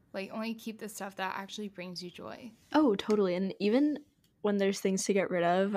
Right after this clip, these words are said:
Speaker 2: I'm not a big fan of throwing stuff away. I love, if your local Facebook group has a buy nothing group, I love that Facebook group. Like, I literally go to volleyball.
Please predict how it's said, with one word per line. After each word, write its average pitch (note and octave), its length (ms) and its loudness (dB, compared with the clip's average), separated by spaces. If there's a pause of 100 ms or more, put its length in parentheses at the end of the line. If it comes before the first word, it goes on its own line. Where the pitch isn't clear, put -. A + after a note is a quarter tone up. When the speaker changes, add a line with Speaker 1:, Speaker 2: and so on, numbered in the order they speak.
Speaker 2:
I'm F#3+ 280 2
not F3+ 240 4
a G#3+ 60 6
big G#3 240 6
fan F3+ 220 0
of F3+ 140 -2
throwing F3+ 320 0
stuff - 240 -4
away. F3+ 340 2
I F#3 240 0
love, F#3 680 2
if G#3 140 6
your G3+ 120 10
local F#3 320 6
Facebook F#3+ 460 -2
group G3+ 240 2
has F#3+ 180 -6
a F#3 60 -4
buy F3+ 240 -6
nothing F3+ 360 -4
group, A#3 280 0
I F#3+ 120 -4
love F3+ 720 -4
that - 180 -4
Facebook - 360 -8
group. - 300 -6
Like, F3 380 -2
I A3 80 0
literally C4+ 260 8
go C#4 60 10
to G3+ 60 6
volleyball. F3 640 2